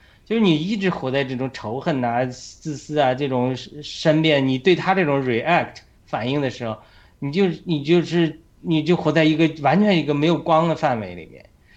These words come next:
但是你真的越把这种属灵的实际，特别是主的生命，它不光是话语，它是真的是在信仰上，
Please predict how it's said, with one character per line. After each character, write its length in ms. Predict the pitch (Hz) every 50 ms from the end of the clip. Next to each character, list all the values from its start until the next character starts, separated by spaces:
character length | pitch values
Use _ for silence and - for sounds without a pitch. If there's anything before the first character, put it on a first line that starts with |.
| - _ _ -
但 120 | 202 220
是 60 | 214
你 240 | 190 165 156 151 -
真 180 | - 202 214 214
的 100 | 208 190
越 460 | 170 160 160 180 233 247 233 202 165
把 240 | - - 104 120 120
这 160 | 123 135 127
种 160 | 120 131 131
属 320 | - - - - 123 113
灵 180 | 107 117 131 156
的 100 | 170 151
实 260 | - - - - 113
际， 340 | 113 127 165 180 127 - - - _ _ _ _ _ _ - - _ _ _ -
特 160 | - 190 208
别 160 | 180 185 175
是 60 | 170
主 140 | 175 147 127
的 120 | 113 135 127
生 260 | - - 190 175 185
命， 300 | 202 202 - - - - _ _ _ _ _ _ _
它 80 | - 165
不 200 | 151 131 143 156
光 200 | 170 202 190 190
是 440 | 156 170 156 135 123 113 113 - - - - _ _
话 440 | - - - - 208 190 160 127 113
语， 120 | 107 - - -
它 100 | - 170
是 160 | 160 170 170
真 300 | 170 - - 202 226 226
的 80 | 226 190
是 160 | - 156 147
在 160 | 131 156 147
信 280 | 143 - - - 214 196
仰 200 | 151 110 104 107
上， 260 | 104 127 117 113